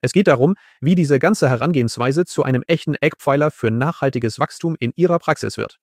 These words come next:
Dazu möchte ich Ihnen ein Zitat mitgeben, das es für mich perfekt auf den Punkt bringt. „Ihre Praxis ist perfekt darauf ausgelegt, die Ergebnisse zu erzielen, die sie erzielt.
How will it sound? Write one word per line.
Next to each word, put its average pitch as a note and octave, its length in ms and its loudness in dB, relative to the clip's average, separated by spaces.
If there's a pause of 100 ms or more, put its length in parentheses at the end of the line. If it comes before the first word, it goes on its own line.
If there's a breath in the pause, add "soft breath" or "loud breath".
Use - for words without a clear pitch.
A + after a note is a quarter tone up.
(300)
Dazu D3+ 300 0
möchte C#3 240 0
ich - 80 -6
Ihnen C#3 200 -2
ein C3 240 0
Zitat B2+ 360 -4
mitgeben, G#2+ 420 -6 (200 soft breath)
das C#3+ 140 0
es D3+ 100 -10
für C#3+ 80 -2
mich F#3 180 0
perfekt - 340 -2
auf B2+ 60 -8
den C3 140 -2
Punkt C3 220 -4
bringt. G#2 260 -10 (380 soft breath)
„Ihre A3+ 200 2
Praxis - 400 -2
ist - 140 -12
perfekt D#3 320 -4
darauf D3 180 0
ausgelegt, D3 580 -4
die C#3+ 100 -6
Ergebnisse C3+ 480 -4
zu - 120 -10
erzielen, C#3+ 460 -6
die C#3+ 80 -4
sie D3 140 -6
erzielt. - 420 -10